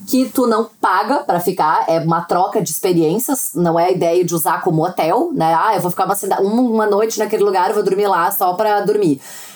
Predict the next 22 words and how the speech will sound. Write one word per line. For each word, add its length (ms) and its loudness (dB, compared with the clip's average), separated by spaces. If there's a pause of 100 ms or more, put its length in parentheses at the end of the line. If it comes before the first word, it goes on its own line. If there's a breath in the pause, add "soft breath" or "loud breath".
(120)
É 220 2
pra 160 -2
tu 140 -2
trocar 340 0
experiências 540 0
com 140 2
outros 360 2
viajantes, 960 -2
né? 280 2
E 60 2
a 60 2
ideia 320 2
é 60 -2
tu 120 0
oferecer 440 0
a 60 0
tua 200 0
casa 400 0
também. 400 2 (480 loud breath)
Nesse 380 0
caso, 600 0
ah, 460 2